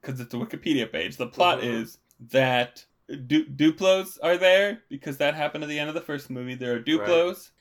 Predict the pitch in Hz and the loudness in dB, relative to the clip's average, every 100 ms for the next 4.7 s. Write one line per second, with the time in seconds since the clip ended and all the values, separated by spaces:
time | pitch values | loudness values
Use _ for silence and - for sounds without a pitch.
0 | _ - 120 123 123 120 120 - _ _ | _ -6 -4 -2 -2 -2 -4 -10 _ _
1 | - 120 117 - _ 123 120 - - - | -8 -8 -8 -20 _ -10 -10 -12 -18 -18
2 | _ 127 131 143 - 127 135 139 - 160 | _ 4 4 2 0 0 2 2 -2 -4
3 | 156 160 147 160 156 139 139 156 139 131 | -2 -2 -2 -4 -10 -6 -8 -6 -6 -6
4 | 131 151 151 170 175 185 - | -4 -4 0 0 0 -4 -12